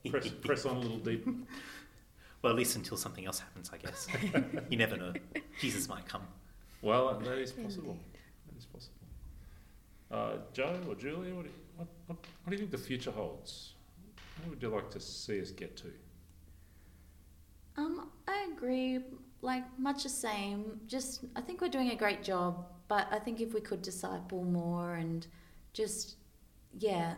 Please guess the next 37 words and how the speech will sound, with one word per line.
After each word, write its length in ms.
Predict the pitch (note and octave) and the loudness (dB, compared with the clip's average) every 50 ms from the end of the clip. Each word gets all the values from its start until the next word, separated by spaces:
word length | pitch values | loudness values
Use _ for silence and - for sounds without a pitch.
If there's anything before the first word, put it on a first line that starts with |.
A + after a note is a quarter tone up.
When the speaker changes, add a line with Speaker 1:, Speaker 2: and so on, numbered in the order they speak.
| - - - - - - - - | -4 -10 -16 -18 -20 -12 -8 -6
Speaker 4:
acknowledge 580 | G3+ G3+ G#3 A3+ A3+ A3+ A3+ A3 F#3+ F3+ - | -6 -2 0 0 2 4 4 2 2 0 0
that 280 | - G3+ F3+ F3+ F3 F3+ | 2 2 2 2 2 2
we're 100 | F#3 F#3 | 0 0
in 100 | F3+ F3+ | 0 0
a 40 | F3+ | 0
different 360 | F3+ F3+ F3 - F#3 F#3 F#3 | 0 -2 -2 -4 -4 -6 -6
time 320 | - - F3+ F3 F3 E3+ F3 | -4 0 0 2 2 4 4
now 360 | F3+ F3+ E3 E3+ F3 F3+ F3+ F3+ | 4 4 4 4 4 4 4 4
and 120 | E3+ E3 | 4 4
that, 140 | E3 D#3+ E3 - - - - - - - - - - | 2 0 -2 -4 -8 -14 -18 -20 -20 -20 -16 -10 -6
you 80 | F#3 | 0
know, 300 | F3+ F3 F3 E3+ E3+ E3+ F3 F3 F3 F3 - - - - - - | 2 2 4 4 4 2 0 0 -4 -6 -10 -14 -18 -20 -16 -8
we 180 | F#3+ F#3+ F#3 | -4 -2 -2
need 420 | F3+ F#3 F#3 F#3 F#3+ F#3+ F3 - - | 0 0 0 0 0 0 -2 -2 -2
to 520 | - - F#3 F#3+ F3 E3+ E3+ E3+ E3+ E3+ - - - - - - - - - - - | -2 0 2 2 4 4 4 4 2 0 -2 -6 -12 -14 -18 -20 -20 -20 -20 -16 -6
keep 260 | - A#3 A3 A3 G3+ | -2 -2 0 2 0
up 160 | E3+ - - | 0 0 0
with 180 | F#3 F3+ F3+ F#3 | -2 -4 -2 0
it. 260 | G#3+ A#3+ C#4+ D4 - - - - - - - - | 2 2 2 0 -2 -4 -10 -14 -18 -16 -14 -4
So 300 | - G3+ F#3+ F#3 F3+ F3+ | 0 2 4 4 4 2
keep 280 | F3+ - A#3 A#3 A3 A3+ | 2 2 2 4 4 4
our 260 | A3 F#3 F3 F3 E3+ E3+ | 4 4 4 4 4 2
strong 500 | E3+ - - - F3 E3+ F3 F3 F3 F3 F3 | 0 -2 0 0 2 4 4 4 4 2 2
foundations 600 | F3 F3 E3+ E3 E3+ D#3+ D#3+ - - E3+ E3 D#3+ | 0 0 0 2 2 0 0 0 0 0 0 0
of 140 | D#3+ D#3 D#3+ | 0 0 0
the 60 | E3 E3+ | 0 0
Uniting 360 | E3 E3 E3+ - F3 E3 E3+ | 2 2 2 0 0 -2 -2
Church, 300 | - - E3+ F3 F3 - - | -2 -2 -2 -2 -2 -2 -2
but 120 | - E3+ E3 | 0 2 2
also, 480 | E3+ F3 E3+ F3 - E3+ D#3+ D#3+ D#3+ D#3+ - - - - - - - - - - | 2 2 0 0 0 0 0 0 0 -4 -8 -12 -18 -18 -20 -20 -20 -20 -12 -6
um, 220 | F#3+ F#3 F3+ F3+ F3+ | -2 0 2 4 6
be 140 | G#3 G#3 | 6 6
willing 360 | G3+ G3 G3+ F#3+ F#3+ F#3+ F#3+ F#3 | 6 6 4 4 4 2 0 0
to 100 | - F3+ | 0 0
be 120 | F3 F#3 | 2 2
moulded 760 | F3 F3 E3+ E3 E3+ F3 F3 F3 F3 F3 E3+ - - - - - | 4 4 6 6 6 6 6 6 6 4 2 2 -2 -6 -4 -2
to, 480 | - - G3 F#3 F3 F3 E3+ E3 D#3+ | 0 2 4 4 6 6 4 4 0